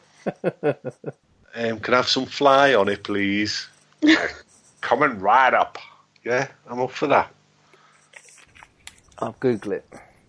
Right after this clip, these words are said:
Speaker 1: You Googling
Speaker 2: Couldn't
Speaker 1: it?
Speaker 2: he just op-, nah, I'm not. Couldn't he just open a burger van in, like,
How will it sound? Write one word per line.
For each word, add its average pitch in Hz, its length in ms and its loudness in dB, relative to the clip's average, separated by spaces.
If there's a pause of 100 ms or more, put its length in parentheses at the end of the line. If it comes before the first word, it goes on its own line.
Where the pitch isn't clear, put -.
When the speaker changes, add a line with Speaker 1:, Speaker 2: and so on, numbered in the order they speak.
(160)
Speaker 1:
You 139 100 -8
Googling 170 380 0
Speaker 2:
Couldn't 180 200 0
Speaker 1:
it? 175 40 -2
Speaker 2:
he 170 40 -4
just 160 240 2
op-, 160 240 4 (360)
nah, 110 260 2
I'm 113 120 0
not. 85 260 -4
Couldn't 160 220 2
he 180 60 4
just 170 300 2
open 156 540 4
a 131 60 6
burger 127 400 4
van 120 260 4
in, 117 160 -4
like, 113 400 -2